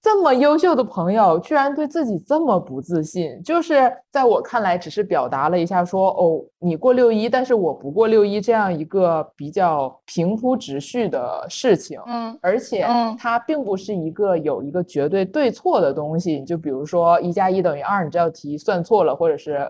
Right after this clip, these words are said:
Speaker 1: 算对了，就是它又不是一个
Speaker 2: 嗯，是这样的。
Speaker 1: 绝对对错的事情，然后他突然间就开始否定自己，我就说：“啊，为什么这样？”
Speaker 2: <laughs>
Speaker 1: 我也不算开始骂他吧，我就开始跟他说，我说：“你这个时候你就应该跳起来打我的膝盖，跟我讲说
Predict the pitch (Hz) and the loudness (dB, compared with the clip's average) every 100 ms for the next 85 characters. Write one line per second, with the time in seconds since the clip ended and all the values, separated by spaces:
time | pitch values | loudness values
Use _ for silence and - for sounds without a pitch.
0 | _ 226 180 180 220 113 - - _ _ | _ -2 0 4 4 2 -2 -10 _ _
1 | _ - 277 254 262 214 202 196 208 269 | _ -2 -2 0 0 0 -2 -6 -4 -2
2 | 208 202 196 214 180 220 - - _ 190 | -2 0 0 0 -2 -2 -4 -12 _ -2
3 | 190 226 285 247 202 180 _ 320 269 214 | -2 0 0 0 -2 -6 _ -4 -4 -6
4 | - 349 262 175 151 139 131 - _ - | -2 0 0 2 0 0 -2 -6 _ -4
5 | 277 233 - 147 135 170 233 254 262 - | 0 0 0 -6 -4 -2 0 0 0 2
6 | 302 269 262 262 262 269 262 262 262 185 | 4 4 4 2 2 0 2 0 4 2
7 | 170 247 220 220 175 160 - _ 180 202 | 4 2 0 -2 -2 -2 -6 _ -4 -2
8 | 220 208 _ - 185 - 202 170 156 180 | -4 -8 _ -16 -14 -4 -4 -2 2 2
9 | 180 - _ - - - - 320 339 311 | 2 -4 _ -6 -2 -2 -2 0 0 0
10 | 359 370 - 381 392 381 359 415 359 330 | 0 -2 -8 -4 -2 0 0 0 -4 -4
11 | 262 233 311 220 196 196 196 175 160 185 | -4 -4 -4 -4 -4 -2 0 2 2 2
12 | 262 294 254 190 208 220 214 190 165 156 | 0 0 0 0 0 -2 -2 0 2 2
13 | 214 196 170 285 247 208 - 156 190 175 | 0 0 0 2 4 2 -2 -2 2 2
14 | 156 185 254 247 247 247 - 285 233 202 | 2 2 2 4 2 0 2 4 4 2
15 | 190 190 - 247 240 214 233 226 - 262 | 0 0 2 4 6 6 6 4 -2 0
16 | 311 214 185 269 262 262 226 185 226 233 | 2 2 4 4 4 4 2 2 4 4
17 | 233 | 4